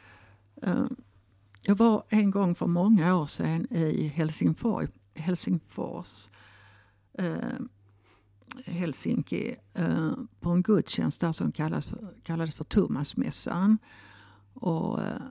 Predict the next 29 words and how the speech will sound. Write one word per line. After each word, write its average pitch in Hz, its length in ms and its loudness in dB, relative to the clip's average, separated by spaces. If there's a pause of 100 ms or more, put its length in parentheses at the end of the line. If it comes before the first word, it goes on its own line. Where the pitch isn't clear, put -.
(220)
det - 120 -4
var 175 80 2
helt 170 300 2
uppbyggt - 440 0
av 160 200 -4
ideella. 170 840 0 (260)
Och 165 80 -8
så 190 100 -10
var 175 120 0
det 151 100 -2
präster 147 460 -2
som 156 200 -8
tjänstgjorde, 147 760 -4
alltså 139 300 -6
frivilligt, 147 580 -2
om - 80 -18
jag - 100 -4
får - 60 -12
säga - 180 -6
så. 160 300 -6 (260)
Och - 280 -12
vi - 60 0
var 277 160 4
väl 147 120 4
en 143 100 4
tusen 165 520 -2
människor 151 560 -4
i - 20 -6
kyrkan. 156 680 -6